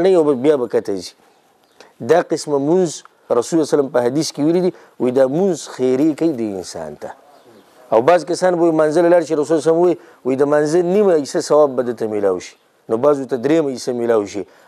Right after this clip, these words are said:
او بعضو ته څلورمه، نو بعضو ته پنځمه، بعضو ته شپږمه، بعضو ته اتمه، بعضو ته لسمه حصه میلاو شي، او د بعضو ته هغه لسمه حصه میلاو نه شي، والعیاذ بالله. هسې ځان ستړی کول دي. دا ټونګې وهل د الله سبحانه وتعالی نه قبلوي. او ځکه یو حدیث کې دا راځي چې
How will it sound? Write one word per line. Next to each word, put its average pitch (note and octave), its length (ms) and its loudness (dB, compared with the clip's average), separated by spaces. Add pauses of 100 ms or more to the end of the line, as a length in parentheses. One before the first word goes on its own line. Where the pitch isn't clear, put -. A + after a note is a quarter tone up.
(120)
او A2+ 100 2
بعضو D3 320 0
ته C#3+ 60 0
څلورمه، C#3+ 560 2 (180)
نو A#2+ 80 -4
بعضو C3 360 0
ته C3 40 -2 (100)
پنځمه، B2+ 380 0 (100)
بعضو A#2 180 0
ته A2+ 120 -4
شپږمه، C3 440 0 (120)
بعضو A#2+ 240 0
ته B2 100 2
اتمه، E3+ 400 0 (320)
بعضو D#3+ 300 0
ته D3 140 -2
لسمه C#3 500 0
حصه C#3 180 -6
میلاو B2 320 0
شي، G#2+ 160 -10 (220)
او A#2 80 -4
د B2 80 0
بعضو C#3 280 0
ته C3+ 80 -2
هغه B2 180 -2
لسمه A#2+ 320 -4
حصه A2 180 -8
میلاو G#2 340 -4
نه F#2+ 60 -8
شي، F2+ 140 -10
والعیاذ F2 340 -4 (140)
بالله. C#2+ 260 -12 (480)
هسې C#3+ 240 2
ځان E3 200 4
ستړی B2 320 0
کول G#2+ 300 -2
دي. F2 80 -10 (400)
دا F3 180 2
ټونګې F3 460 0 (100)
وهل F3+ 320 0
د D3+ 40 -2
الله C#3+ 220 0
سبحانه C3 260 -8
وتعالی A#2 240 -4
نه G2+ 100 -8
قبلوي. D#2+ 460 -12 (560)
او A2+ 80 0
ځکه D3+ 360 2 (360)
یو A#2+ 80 2
حدیث C#3 300 0
کې C#3+ 140 -2
دا C#3+ 80 4
راځي D3 200 2
چې C3 60 -6